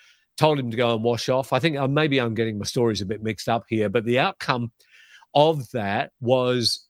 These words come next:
uh, Jesus said, "How are you now?" And the guy said, "I see people like trees walking around." In other words, he was seeing, he was seeing but he was seeing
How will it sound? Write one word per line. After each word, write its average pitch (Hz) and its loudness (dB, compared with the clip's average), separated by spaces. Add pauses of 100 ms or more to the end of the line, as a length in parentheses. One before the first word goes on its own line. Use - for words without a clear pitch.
uh, 175 -10
Jesus 131 0
said, 131 0
"How 135 0
are 131 2
you 113 -2
now?" 117 -2
And 123 -2
the 120 -4
guy 120 0
said, 120 0
"I 117 -4
see 143 -2
people 117 -2
like 113 -2 (100)
trees 113 -2
walking 117 -2
around." 110 0 (640)
In 151 4
other 214 4
words, 131 2
he 135 -4
was 127 -4
seeing, 156 -2
he 147 0
was 135 0
seeing 165 -2 (1300)
but 160 2
he 160 2
was 147 0
seeing 143 -2